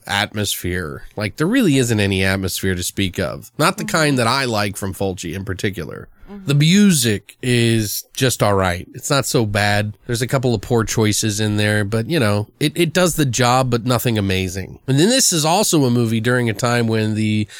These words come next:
Speaker 1: money was drying up in Italian horror movies, so the showpieces that we always talk about on the show here,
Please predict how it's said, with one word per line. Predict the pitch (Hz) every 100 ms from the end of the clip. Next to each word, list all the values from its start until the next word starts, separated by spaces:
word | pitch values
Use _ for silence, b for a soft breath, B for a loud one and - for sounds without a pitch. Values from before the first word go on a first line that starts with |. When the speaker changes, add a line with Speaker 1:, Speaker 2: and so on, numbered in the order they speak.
| B
Speaker 1:
money | 131 156 180
was | 151 117
drying | 135 123 120 117
up | 117 120
in | 110
Italian | 104 117 110 101
horror | 147 180
movies, | 131 107 104 101
so | - 110
the | 107 104
showpieces | 104 - 165 - 135 117 123 104
that | 117 110
we | 110
always | 107 101
talk | - 110 104
about | 101 98
on | 101
the | 98
show | - 143 143
here, | 101 98 95